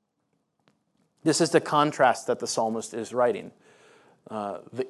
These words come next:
evil will live this way, but a life toward God is a life of delight." And the delight,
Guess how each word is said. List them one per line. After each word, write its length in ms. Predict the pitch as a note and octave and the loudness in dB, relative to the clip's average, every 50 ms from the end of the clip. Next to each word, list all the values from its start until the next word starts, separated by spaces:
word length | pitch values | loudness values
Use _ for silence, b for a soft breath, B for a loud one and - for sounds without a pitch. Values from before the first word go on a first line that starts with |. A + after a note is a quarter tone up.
| - D3 | -4 -2
evil 300 | D3+ D3+ D3+ D#3 D3+ C#3+ | 0 0 2 2 2 4
will 200 | C#3 C3+ B2+ C3 | 4 4 4 4
live 260 | B2+ A#2+ A2+ A2+ - | 2 0 -2 -4 -4
this 240 | B2+ B2 - - - | -6 -6 -6 -6 -8
way, 360 | G2 G2 E2 - - G#2 _ b b b b b b | -8 -8 -8 -10 -12 -16 _ b b b b b b
but 120 | - G#2+ G#2+ | -4 -2 0
a 60 | A2 | 4
life 300 | A2+ B2 B2+ A#2+ - - | 4 4 4 4 0 -6
toward 300 | - - B2 A#2 G#2+ G#2 | -6 -2 -2 0 0 0
God 380 | A2 G#2+ F#2+ F#2 F#2 F#2 - b b b b b | 0 0 0 0 -2 -6 -12 b b b b b
is 160 | - A#2+ G#2 | -6 -2 0
a 60 | G#2+ G2+ | 0 2
life 260 | G#2+ A2+ G2+ - - - | 2 2 0 0 -6 -12
of 160 | G#2+ F2+ E2+ | -12 -8 -4
delight." 420 | G#2 G2+ F#2+ G2 G2 F2+ - - _ _ _ _ _ _ _ _ _ _ - | -2 0 0 0 0 -2 -6 -16 _ _ _ _ _ _ _ _ _ _ -6
And 140 | A#2+ A2+ | -4 -2
the 80 | A2+ A2 | -2 -2
delight, 680 | G#2 - B2+ A#2+ B2 D3 E3+ F3 B2 G#2+ - - - | 0 0 0 2 4 4 4 4 4 2 0 -6 -10